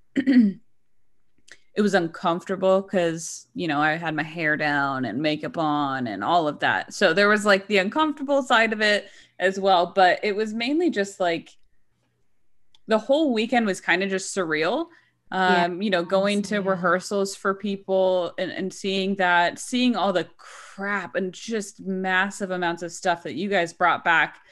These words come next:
Speaker 1: from, like, as
Speaker 2: Oh,
Speaker 1: gift
Speaker 2: yeah.
Speaker 1: things for
Speaker 2: So I'll tell you guys about that in a minute too.
Speaker 1: Yeah, so just, like, <clears throat> just being a part of it all, I'm not,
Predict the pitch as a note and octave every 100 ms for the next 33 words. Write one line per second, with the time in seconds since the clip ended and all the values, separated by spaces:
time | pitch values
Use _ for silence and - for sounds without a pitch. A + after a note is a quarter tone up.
0 | _ _ _ _ G#3 F#3+ F3 D#3+ D3+ -
1 | - D3+ D#3+ E3 G#3+ G#3+ G#3+ G#3 G3 F3
2 | E3 G3 A3+ G#3+ F#3+ A#3 A#3 B3 B3+ -
3 | - A#3+ B3 A#3 G3+ F#3+ G#3+ G#3+ A3 G#3
4 | G3 F#3 F3 E3 F3 D3+ E3 E3 D#3+ F3+
5 | E3+ D#3+ D#3+ _ _ _ _ _ _ _
6 | _ _ - G#3 F#3 D3 C3+ - G3 F3
7 | E3+ D#3+ - - A#3 A#3 - G#3 G3 -
8 | - - _ _ _ _ _ - - A#3+
9 | A3 G3 - _ B3+ B3 C#4+ C#4+ B3+ G3+
10 | F#3 F#3 E3+ E3 D3+ E3 F3+ F3 E3+ E3
11 | E3 - - -